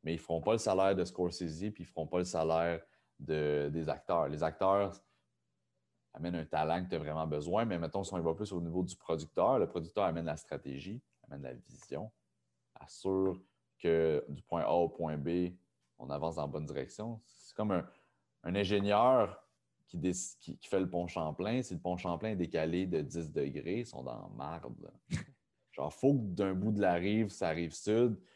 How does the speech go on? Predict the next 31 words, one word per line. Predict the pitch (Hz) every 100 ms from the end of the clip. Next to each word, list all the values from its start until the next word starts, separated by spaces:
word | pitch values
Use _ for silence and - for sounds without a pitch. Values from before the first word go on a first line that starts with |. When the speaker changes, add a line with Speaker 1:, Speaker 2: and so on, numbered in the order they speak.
| _
Speaker 1:
jusqu'à | - 82 95 104 101 - - - _ _ _ - 78
Montréal, | 82 78 76 80 113 131 - - _ -
faut | 120
que | 113
t'arrives | 80 87 104
au | 82
bon | 80 80 78
point, | 101 135
sinon | 98 - 95
t'es | 85
dans | 69 67
marde. | 80 113 101 - _ _ -
Mais | 80 73 - _ -
l'ingénieur | 92 92 95 107 120
va | 98
être | 90
plus | - 101
payé | - 90 101
que | 113
le | 90
gars | 90
qui | 95 92
met | 82
le | 80
béton | 78 - 104
pour | 104 80
en-, | 76 69
amener | - 73 73
le, | 73 65 60 55 - _ _ _ _ _ _
amener | - 69 69
le, | 62 58